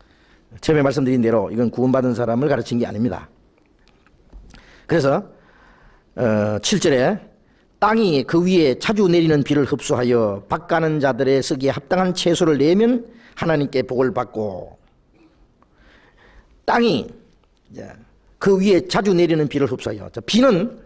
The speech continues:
하나님의 은혜를 가르칩니다. 예, 때를 따라, 예, 비를 내려서, 어, 하늘에서 비가 내려서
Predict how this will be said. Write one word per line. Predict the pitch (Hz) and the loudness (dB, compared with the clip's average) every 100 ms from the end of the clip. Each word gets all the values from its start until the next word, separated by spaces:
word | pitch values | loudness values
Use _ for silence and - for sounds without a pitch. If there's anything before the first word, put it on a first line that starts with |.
| - - - | -20 -16 -4
하나님의 | 208 185 147 - | 0 0 0 0
은혜를 | 226 151 | 2 2
가르칩니다. | 110 98 - - 90 - - - _ _ _ _ _ _ _ _ _ _ _ - | 0 -6 -12 -16 -18 -20 -20 -20 _ _ _ _ _ _ _ _ _ _ _ -20
예, | - - - _ _ _ _ - | -20 -20 -20 _ _ _ _ 0
때를 | 175 165 | 0 2
따라, | 156 139 - - _ _ _ _ - | 0 0 -4 -18 _ _ _ _ -16
예, | 139 151 127 | -12 -10 -6
비를 | 156 156 143 123 - | 0 2 2 -2 -4
내려서, | 135 123 120 117 156 170 _ _ _ _ _ - | -2 -2 -2 -6 -10 -14 _ _ _ _ _ -10
어, | 113 113 101 98 98 - _ _ _ _ | -6 -6 -8 -12 -14 -18 _ _ _ _
하늘에서 | - 170 165 127 | -4 0 0 -2
비가 | - 135 127 | -2 -2 0
내려서 | 127 123 123 131 127 | 0 0 -2 -8 -12